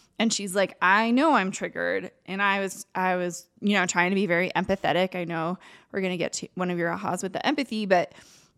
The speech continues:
I, like, stopped her and, you know, tried to acknowledge the hurt that she's had, which is just weird, right? Like, I'm trying to navigate my own parenting, and then a lot of what I do is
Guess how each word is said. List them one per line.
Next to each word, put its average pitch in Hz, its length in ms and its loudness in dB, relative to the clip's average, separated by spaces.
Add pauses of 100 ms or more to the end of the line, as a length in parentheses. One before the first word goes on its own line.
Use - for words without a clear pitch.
I, 175 560 6
like, 175 180 -2
stopped 269 400 8
her 202 460 4
and, 190 360 -2
you 196 120 -4
know, 180 100 -2
tried 208 240 0
to 214 80 4
acknowledge 185 720 2
the 214 120 0
hurt 214 340 0
that - 160 -2
she's 311 340 2
had, 190 680 2 (480)
which - 100 -6
is 208 160 0
just 220 180 -6
weird, 180 460 -2
right? 156 320 -2
Like, 170 240 -8
I'm 185 400 0 (100)
trying 185 240 -2
to 170 80 -4
navigate 175 460 -2
my 180 160 -4
own 190 120 -2
parenting, 180 500 -6
and 185 100 -6
then 175 400 -6
a 202 100 -2
lot 180 180 6
of 175 80 -2
what 175 120 -2
I 180 180 -2
do 175 260 -4
is - 260 -8